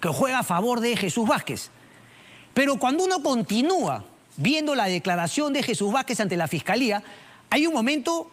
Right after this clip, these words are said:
que es clarísimo, que es cuando las preguntas las deja de hacer la Fiscalía y pasan a manos de el abogado de Joaquín, eh, Ramírez. ¿Alba Castillo o Castillo Alba, Ana? Castillo Alba creo que es, ¿no?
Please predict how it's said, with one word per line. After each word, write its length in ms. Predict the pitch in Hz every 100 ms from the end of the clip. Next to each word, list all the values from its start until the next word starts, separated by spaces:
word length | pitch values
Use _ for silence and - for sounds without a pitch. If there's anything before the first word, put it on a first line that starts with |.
| -
que 240 | 180 269
es 200 | 262 - - - - - - -
clarísimo, 640 | 240 233 302 - 294 294
que 120 | - 262
es 80 |
cuando 360 | - 247 214 208
las 140 | 202
preguntas 600 | 143 262 339 226 254 247 - - -
las 300 | - 214 190
deja 280 | 190 359 -
de 100 | 247
hacer 280 | 196 269 285
la 160 | 254 170
Fiscalía 520 | 160 208 233 294 320 - - - -
y 120 | 220
pasan 380 | 175 294 - 285
a 60 | 208
manos 420 | 233 262 254 220
de 360 | 233 269 277 -
el 140 | - 185
abogado 600 | 175 180 196 233 233 214
de 200 | 208 220
Joaquín, 540 | - 170 156 208 202 -
eh, 400 | 160 156 151 143
Ramírez. 480 | 135 160 143 107 - - - - - - - - -
¿Alba 280 | 285 320 302
Castillo 420 | 247 - 349 311
o 40 |
Castillo 400 | 208 - 247 233
Alba, 800 | 226 202 185 180 175 170 165 160
Ana? 340 | 175 151 113 - - - - - - - - - - - -
Castillo 380 | - 156 262 277
Alba 200 | 240 185
creo 160 | 214 214
que 100 | 185
es, 60 |
¿no? 160 | 156